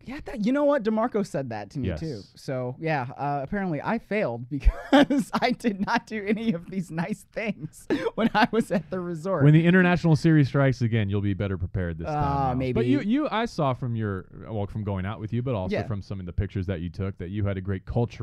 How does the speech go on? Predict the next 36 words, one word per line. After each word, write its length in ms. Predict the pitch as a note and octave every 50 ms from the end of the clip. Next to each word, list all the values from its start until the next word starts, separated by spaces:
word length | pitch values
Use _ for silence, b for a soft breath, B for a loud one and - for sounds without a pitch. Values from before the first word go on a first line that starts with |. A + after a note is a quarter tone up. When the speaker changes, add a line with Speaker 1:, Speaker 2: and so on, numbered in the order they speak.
| G#2 F#2 F2+ F2
Speaker 2:
experience 600 | - - - - G2+ F#2 F2+ F2 E2+ D#2+ - E2+
in 100 | E2+ D#2+
Greater 300 | - E2+ E2 D#2 D#2+ D#2+
London. 300 | D#2 D#2 F2 - - F3
Speaker 1:
I 20 |
thought 260 | G#3+ B3 G#3+ F#3+ -
so. 540 | - - F3 D3 C#3+ D#3 F#3 G#3+ G#3+ G#3 - -
Um, 360 | F3+ F3+ F3+ F3+ F3 F3+ F#3
you 80 | G3 G3+
know, 80 | G3
we 140 | F#3+ G3+ G3+
went 240 | G3+ G#3+ A3 A3 -
to 140 | - - F#3
Stonehenge. 960 | F#3 - - - G3 F#3 F#3+ F#3+ F#3+ F3+ E3 D#3 D3 D3 D3 D3 D3 - - -
Um, 440 | D3 C#3 C3+ C3 C3 C3 C3 C3 B2+
if 120 | B2 -
you've 160 | D#3+ D3 C3
checked 280 | - - E3+ D3+ - E3
out 100 | D3 C3+
the 60 | B2+
video 500 | C3 C#3+ C#3+ C3+ C3+ C3 B2+ B2 A#2+ A2+
on 180 | E2 A2+ C3 B2+
the 80 | B2
rams 280 | A#2+ B2 B2 A#2+ B2 A#2+
dot 180 | B2 A#2 A2+ -
com, 220 | - B2 A#2+ A#2+
you 40 | A2+
see, 220 | A2 - B2+ B2
uh, 80 | A#2+ A2+
Bradley 540 | F#2+ F2+ A2+ A#2+ C3+ B2+ C3 B2 A#2+ B2+ B2+
Marquez, 600 | B2 A2+ A2 - - C#3 A#2+ A#2+ A#2 A#2 - -
uh, 160 | G#2 A2+ A2+
Johnny 260 | G#2+ B2+ A#2+ A#2+ B2
Hekker, 260 | C3+ B2 A#2 A2+ A2
Chase 260 | - C#3 A2+ G#2+ -
Reynolds. 300 | - A2+ A2+ A2+ G#2+ -